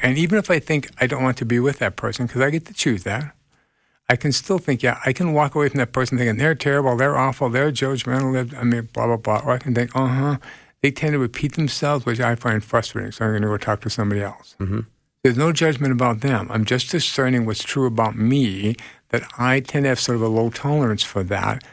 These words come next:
Speaker 1: and so it'd probably be better for me and for the other person if I went and talked to somebody else. See, I don't have to judge them, put them down, act like I'm better.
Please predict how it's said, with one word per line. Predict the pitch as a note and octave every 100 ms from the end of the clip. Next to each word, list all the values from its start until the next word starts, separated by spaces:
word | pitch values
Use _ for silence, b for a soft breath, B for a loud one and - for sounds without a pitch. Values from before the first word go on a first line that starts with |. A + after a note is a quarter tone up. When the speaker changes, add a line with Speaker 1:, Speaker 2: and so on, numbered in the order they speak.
| B
Speaker 1:
and | A2
so | B2
it'd | A2+
probably | - A#2+ B2
be | A2 A2+
better | A2+ A2+
for | A2 A2
me | A2 B2+
and | E3 E3
for | A2+
the | A2
other | G#2
person | - G#2 G#2+
if | G#2
I | A2
went | A2
and | G#2+
talked | A2+ -
to |
somebody | - A2+ G#2 A#2
else. | A#2 - - -
See, |
I | G2+
don't | A2+
have | A#2
to | -
judge | F#2 B2 C#3 -
them, | E3 E3 E3 D#3 B _ -
put | C#3+
them | C3+ A#2
down, | A2+ C#3 D#3 D#3+ D#3 -
act | A#2 A#2
like | A#2 A2
I'm | G#2 G2+
better. | G#2+ C#3 E3 E3+